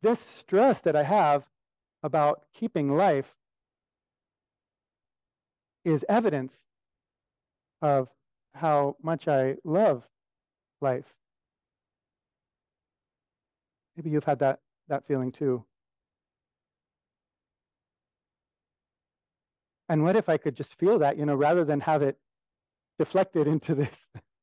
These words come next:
<laughs> uh, uncomfortable feeling of protection and anxiety? What if I could just connect more directly with,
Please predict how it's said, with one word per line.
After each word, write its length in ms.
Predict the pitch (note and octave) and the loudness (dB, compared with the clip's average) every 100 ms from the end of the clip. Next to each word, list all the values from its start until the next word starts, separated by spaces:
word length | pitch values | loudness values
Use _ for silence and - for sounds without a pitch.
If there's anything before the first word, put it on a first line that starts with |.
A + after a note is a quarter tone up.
| _ | _
<laughs> 420 | _ _ _ - | _ _ _ -4
uh, 160 | E3 - | -2 2
uncomfortable 720 | F#3+ F#3 - F#3 F#3+ E3+ D#3 | 0 0 -2 -4 0 0 0
feeling 460 | C3 F3 F3+ D3 C#3+ | 2 2 4 2 0
of 200 | C#3 - | -2 -4
protection 520 | D3+ F3 E3+ D#3 C#3+ | -4 -2 -2 -4 -4
and 120 | C#3 | -4
anxiety? 480 | C3+ C3 G3 D#3 C3 | -2 0 2 2 0
What 180 | C3+ F3 | 0 0
if 140 | F3+ | 2
I 100 | D#3 | 0
could 280 | D3 D#3 C#3 | 0 -4 -4
just 220 | F3 - | -6 -8
connect 340 | - D3 F#3 - | -6 -2 -2 -2
more 180 | D3 C3+ | -2 0
directly 500 | C#3+ E3 - C3+ C3 | 0 0 -2 -6 -2
with, 240 | C3 C3 | 0 -2